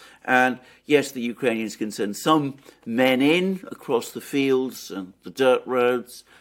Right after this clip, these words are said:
and they can take some men out across the fields and the dirt roads, but that is very difficult to do. And of course, it's,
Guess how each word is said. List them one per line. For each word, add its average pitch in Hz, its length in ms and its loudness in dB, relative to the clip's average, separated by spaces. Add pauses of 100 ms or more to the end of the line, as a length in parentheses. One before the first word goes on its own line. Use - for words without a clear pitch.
(140)
and 113 120 -4
they 113 60 -6
can 110 140 -8
take 110 240 -4
some 117 300 0
men 117 160 -4
out 170 500 2 (120)
across - 380 -6
the 117 80 -12
fields 117 580 -4
and 107 160 -2
the 104 60 -8
dirt 101 340 -4
roads, 110 420 -4 (360)
but 117 160 -6
that 123 260 0
is 104 140 -8
very 120 480 4
difficult - 540 -12
to 107 80 -16
do. 190 380 2 (580)
And 123 360 2
of - 120 -14
course, 117 220 -8 (460)
it's, - 440 -6